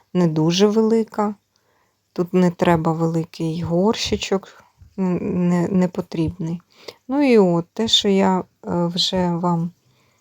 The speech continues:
побачила, це загнивання. Це називається: це схоже на ураження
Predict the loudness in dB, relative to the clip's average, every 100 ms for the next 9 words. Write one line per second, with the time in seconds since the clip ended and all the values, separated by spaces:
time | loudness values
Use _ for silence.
0 | _ _ _ _ _ _ _ _ _ _
1 | _ _ -6 0 2 2 2 2 2 2
2 | -2 -4 -2 0 0 -2 -6 _ _ -8
3 | 2 4 4 2 2 2 2 0 -4 -8
4 | -2 0 2 2 -2 -6 -12 -8 0 2
5 | 2 0 -2 -6 0 2 2 0 -4 -4
6 | -2 0 -2 -6 -20 _ _ _ _ _
7 | _ _ _ _ _ _ _ _ _ _
8 | _ _ _ _ _ _ _ _ _ -20
9 | -20 -20 _ _ -12 -6 -6 -6 0 0
10 | 0 0 2 2 2 0 0 -2 0 0
11 | 0 0 0 0 2 0 0 -2